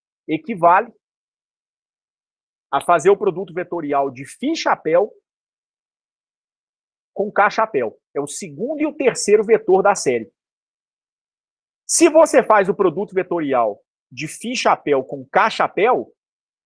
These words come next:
geometricamente, o que que você tá fazendo? Você tá fazendo isso aqui, ó. O seu K chapéu, ele aponta verticalmente pra cima.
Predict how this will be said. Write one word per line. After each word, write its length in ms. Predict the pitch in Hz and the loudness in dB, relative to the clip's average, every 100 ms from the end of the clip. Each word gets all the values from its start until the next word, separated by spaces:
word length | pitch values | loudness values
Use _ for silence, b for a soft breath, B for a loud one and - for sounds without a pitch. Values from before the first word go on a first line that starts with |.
| _ | _
geometricamente, 1400 | 135 127 262 339 277 180 165 156 - - 123 160 247 - | -12 0 6 8 8 4 -2 -4 -8 -12 -10 -10 -12 -14
o 40 | 170 | -20
que 120 | 269 | -20
que 80 | - | -14
você 100 | 269 | -10
tá 140 | 262 | -8
fazendo? 380 | 214 151 120 92 | -6 -8 -12 -18
Você 220 | _ _ | _ _
tá 80 | 208 | -18
fazendo 220 | 208 247 | -16 -18
isso 120 | 285 | -16
aqui, 300 | 349 233 147 | -16 -12 -12
ó. 60 | - _ _ _ _ _ _ _ _ _ _ _ _ - | -12 _ _ _ _ _ _ _ _ _ _ _ _ -20
O 80 | - | -10
seu 260 | 262 320 | -4 -4
K 220 | 320 202 | 0 0
chapéu, 640 | 170 147 - 196 240 113 - _ _ _ - | 0 -4 -2 -2 -2 -4 -10 _ _ _ -8
ele 160 | 180 | -2
aponta 500 | 247 - 196 226 - | 0 0 -4 -4 -4
verticalmente 800 | 208 175 220 - 208 190 175 220 | -4 -4 -4 -4 -4 -4 -8 -14
pra 200 | - 247 | -8 -8
cima. 360 | - - 143 | -8 -14 -16